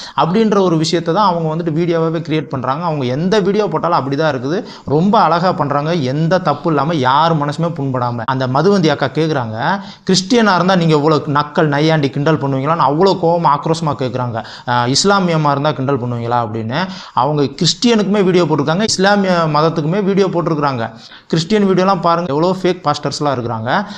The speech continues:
அந்த இயேசு கிறிஸ்து கடவுளை ஒரு, ஒரு பிசினஸ் ரேஞ்சுக்கு பயன்படுத்த ஆரம்பிச்சிட்டாங்க இந்த காலத்துல. நானே பார்த்துருக்குறேன். ஆஹ், அந்த சி டியை வயித்துல வச்சா குணமாகும், ஏசப்பா பேரை சொல்லி தூ புஷ் அப்படின்னு சொன்னா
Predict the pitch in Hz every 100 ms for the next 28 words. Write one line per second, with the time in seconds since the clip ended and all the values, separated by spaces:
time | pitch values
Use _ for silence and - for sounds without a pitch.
0 | - - 123 123 123 202 220 190 165 147
1 | 135 - 123 139 139 131 120 117 123 120
2 | 120 120 120 147 220 220 160 185 185 135
3 | 143 143 131 123 127 123 139 151 143 127
4 | 127 127 120 143 180 123 160 175 165 120
5 | 120 113 156 190 - - 120 120 120 120
6 | - 185 156 151 135 147 143 131 139 127
7 | 127 139 127 123 131 123 120 151 151 143
8 | 131 135 147 - 143 127 - 170 165 165
9 | 170 160 160 139 123 143 135 131